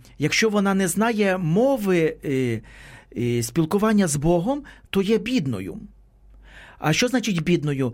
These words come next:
Не може в с-, ні в собі, ні в інших побачити добро глибоке.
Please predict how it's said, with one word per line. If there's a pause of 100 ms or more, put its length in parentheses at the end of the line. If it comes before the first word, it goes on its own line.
(140)
Не
може
в
с-,
ні
в
собі,
ні
в
інших
побачити
добро
глибоке.